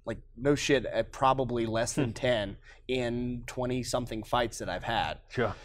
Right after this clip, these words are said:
Speaker 1: But I, but I, but I trained,
Speaker 2: Yeah.
Speaker 1: you know, traditional Muay Thai. Like, we, we, like,
Speaker 2: Throwing kicks all the time.
Speaker 1: throwing kicks all the time, you know, and, but I, 'cause I wanted to learn each discipline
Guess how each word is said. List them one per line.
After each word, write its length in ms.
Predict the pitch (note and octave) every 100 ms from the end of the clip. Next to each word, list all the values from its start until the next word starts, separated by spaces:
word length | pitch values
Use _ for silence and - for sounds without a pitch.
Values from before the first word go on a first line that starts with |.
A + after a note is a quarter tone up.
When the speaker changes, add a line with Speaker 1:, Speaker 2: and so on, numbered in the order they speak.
| -
Speaker 1:
But 140 | F3 G#3+
I, 60 |
but 160 | G#3+ G3+
I, 80 | F#3+
but 160 | F3+
I 80 | F3
trained, 560 | - C4+ A3+ F3 E3 - -
Speaker 2:
Yeah. 180 | D3 F3
Speaker 1:
you 80 | D#3+
know, 140 | D3
traditional 840 | C#3 - G3 G3 G#3 G3+ F3 E3 D3+
Muay 300 | D3 E3 D#3
Thai. 300 | B2+ F#3+ F3
Like, 240 | C3 B2 A#2+
we, 180 | C3+ C3
we, 360 | A#2 C3 B2 G#2+ -
like, 400 | A2+ A#2 G#2 -
Speaker 2:
Throwing 220 | - C3+
kicks 220 | G#2 A#2+ -
all 120 | D#2+
the 60 |
time. 160 | - G#3
Speaker 1:
throwing 320 | - G3+ A3
kicks 240 | A3 G3+ -
all 100 | F3+
the 80 |
time, 360 | D3+ F3+ F3+ F3
you 120 | E3+
know, 120 | E3 E3
and, 320 | E3+ E3 D#3+
but 100 | F3
I, 100 | F3
'cause 140 | F#3
I 40 | F3+
wanted 260 | F#3+ A#3 E3+
to 40 |
learn 420 | D3 D#3 D#3+ D3+ C3+ - - -
each 480 | E3 F3 - - -
discipline 680 | A#2+ C#3 D#3 D#3 E3+ F3 E3+